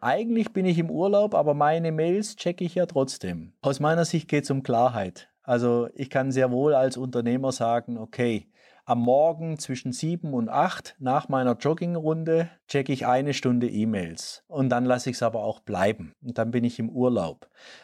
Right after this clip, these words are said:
Oder ich kann tatsächlich auch sagen, nee, im Urlaub bin ich nicht erreichbar und ich habe eine Mannschaft, die mein Unternehmen führt und dem ich vertraue. Finde ich eher selten.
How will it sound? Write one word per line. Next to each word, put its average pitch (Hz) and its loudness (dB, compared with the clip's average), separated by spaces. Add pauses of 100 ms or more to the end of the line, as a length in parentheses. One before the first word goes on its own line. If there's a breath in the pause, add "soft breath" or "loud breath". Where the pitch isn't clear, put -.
(180 loud breath)
Oder 190 4
ich 247 0
kann 147 -2
tatsächlich 156 0
auch 151 0 (320)
sagen, 143 0
nee, 127 2 (120)
im 127 -2
Urlaub 117 2
bin 131 -2
ich 147 -4
nicht 208 -2
erreichbar 180 0
und 127 -4
ich 127 -4
habe 139 0
eine 139 0
Mannschaft, 165 0
die 147 2 (380 loud breath)
mein 139 2
Unternehmen 139 0
führt 170 2
und 147 -2
dem 139 2
ich 143 -4
vertraue. 143 0 (200)
Finde 139 0
ich 131 -4
eher 113 0
selten. 131 0